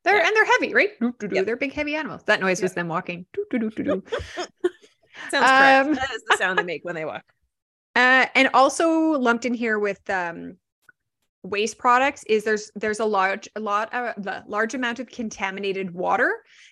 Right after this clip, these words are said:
Speaker 1: that they use, um, in terms of with cleaning chemicals from cleaning, um, the areas that the animals are in, waste products, raw materials,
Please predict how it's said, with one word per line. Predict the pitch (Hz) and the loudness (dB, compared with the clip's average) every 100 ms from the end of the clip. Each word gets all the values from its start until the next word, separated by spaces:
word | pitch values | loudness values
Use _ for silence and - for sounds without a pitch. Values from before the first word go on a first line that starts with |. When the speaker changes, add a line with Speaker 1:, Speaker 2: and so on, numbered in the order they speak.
| - | -2
Speaker 1:
that | 214 196 | 0 0
they | 220 | -2
use, | 208 202 196 202 - | -2 -4 -6 -8 -8
um, | 190 190 | -10 -8
in | 190 | -10
terms | 202 185 | -10 -8
of | 180 175 | -8 -8
with | - | -12
cleaning | - 302 285 277 | -8 -4 -2 0
chemicals | 269 240 247 226 220 | 0 0 0 -2 -2
from | 208 | -8
cleaning, | - 214 208 202 208 - - | -8 -6 -4 -6 -8 -12 -6
um, | 190 170 175 185 _ | -4 -4 -6 -12 _
the | 196 180 | -4 0
areas | 185 185 190 190 | 0 0 -2 -6
that | |
the | 180 | -6
animals | 196 214 220 214 | -4 -2 -2 -4
are | 214 | -4
in, | 202 196 196 180 | -6 -6 -10 -12
waste | - 196 202 | -8 -2 -2
products, | - 208 196 196 - | -2 0 0 0 -2
raw | 202 202 | -2 0
materials, | 202 - 202 202 190 196 - | -2 -4 -4 -4 -6 -8 -16